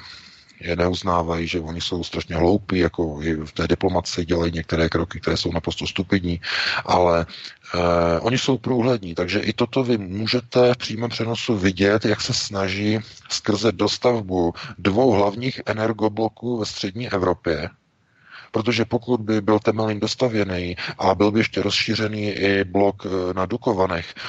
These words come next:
no tak by se Česká republika stala, ehm, jaderným elektrárenským kolosem ve střední Evropě, eh,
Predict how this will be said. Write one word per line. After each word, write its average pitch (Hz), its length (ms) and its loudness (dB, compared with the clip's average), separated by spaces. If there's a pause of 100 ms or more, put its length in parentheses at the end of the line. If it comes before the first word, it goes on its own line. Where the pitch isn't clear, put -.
(120)
no 117 60 2
tak 110 200 0
by 113 120 -4
se - 120 -4
Česká 113 340 -2
republika 110 500 2
stala, 110 600 4
ehm, 92 1600 0
jaderným 113 880 2
elektrárenským 110 1000 0 (120)
kolosem 107 600 2
ve 98 120 -6
střední 107 460 -6
Evropě, 95 720 4
eh, - 580 -12